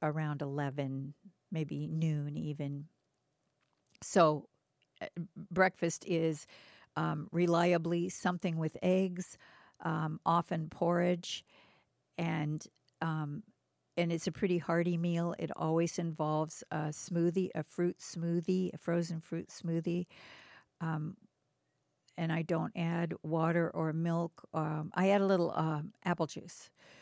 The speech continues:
to the blender for the smoothie, but it's mostly just, uh, frozen mixed fruit, whatever I've got. I buy, uh, bags of frozen mixed fruit and add whatever I have that might be fresh. And right now I've got a freezer full of frozen,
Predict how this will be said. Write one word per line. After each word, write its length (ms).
to 100
the 100
blender 500
for 140
the 120
smoothie, 500
but 120
it's 200
mostly 340
just, 400
uh, 220
frozen 580
mixed 500
fruit, 600
whatever 400
I've 220
got. 380
I 100
buy, 260
uh, 220
bags 380
of 120
frozen 640
mixed 400
fruit 460
and 380
add 420
whatever 400
I 180
have 260
that 140
might 200
be 120
fresh. 360
And 240
right 220
now 320
I've 160
got 180
a 60
freezer 360
full 220
of 200
frozen, 640